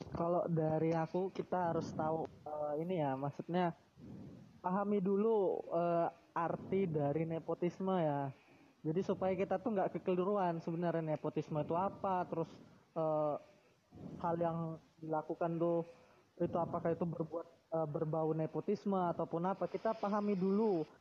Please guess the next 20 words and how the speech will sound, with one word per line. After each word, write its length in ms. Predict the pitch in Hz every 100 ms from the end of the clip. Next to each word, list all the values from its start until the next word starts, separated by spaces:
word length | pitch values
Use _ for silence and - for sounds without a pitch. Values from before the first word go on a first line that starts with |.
| - -
eh, 360 | 180 185 180 175 165
arti 320 | 175 - 190
dari 240 | 165 165
nepotisme. 800 | 165 165 160 170 - 180 175 151
Kalau 240 | 147 156 156 - - - -
nepotisme 560 | 170 - 160 165 175 185
itu 240 | 190 226 -
adalah 400 | 170 156 147 156
setiap, 500 | - 185 190 180 190 - - - - -
eh, 200 | 165 160 - - 160
perbuatan 640 | 190 175 175 175 139 - - - - - 190
penyelenggaraan, 800 | 180 180 - - - - - 190 - _ _ -
eh, 320 | 165 165 165 -
orang 300 | 175 190 165 160
ataupun 400 | 170 165 175 170
negara 480 | 147 135 131 139 175 - - -
secara 400 | - 180 175 185
melawan 380 | 175 165 160 165
hukum 480 | 180 - 180 156 151 -
yang 160 | 170